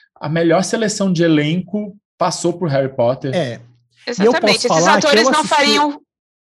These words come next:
Speaker 2: eu
Speaker 3: Fala.
Speaker 2: não assisti Harry
Speaker 1: Alan
Speaker 2: Potter
Speaker 1: Rickman.
Speaker 2: na minha infância, como a Aline e a fizeram. Eu vim assistir Harry Potter na minha vida adulta,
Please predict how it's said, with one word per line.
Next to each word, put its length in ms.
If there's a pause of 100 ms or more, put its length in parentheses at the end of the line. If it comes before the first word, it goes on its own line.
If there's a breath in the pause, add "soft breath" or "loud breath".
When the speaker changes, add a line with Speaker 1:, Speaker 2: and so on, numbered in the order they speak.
(560)
Speaker 2:
eu 140
Speaker 3:
Fala. 220
Speaker 2:
não 80
assisti 380
Harry 340
Speaker 1:
Alan 260
Speaker 2:
Potter 80
Speaker 1:
Rickman. 460 (360)
Speaker 2:
na 200
minha 260
infância, 800 (180)
como 380
a 40
Aline 460
e 120
a 80
fizeram. 680 (340)
Eu 220
vim 220
assistir 540
Harry 220
Potter 520
na 120
minha 260
vida 280
adulta, 500